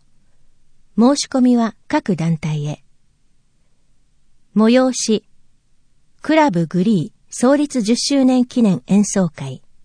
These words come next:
日時、十月十二日日曜、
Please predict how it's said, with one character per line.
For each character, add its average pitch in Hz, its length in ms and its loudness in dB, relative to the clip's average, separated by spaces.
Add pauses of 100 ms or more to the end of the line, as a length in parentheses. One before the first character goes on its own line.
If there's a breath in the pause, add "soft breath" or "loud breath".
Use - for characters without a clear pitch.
(800)
日 233 340 2
時、 - 260 -10 (560)
十 247 240 4
月 285 280 0
十 240 260 2
二 233 120 4
日 220 460 -2
日 226 340 -2
曜、 185 320 -2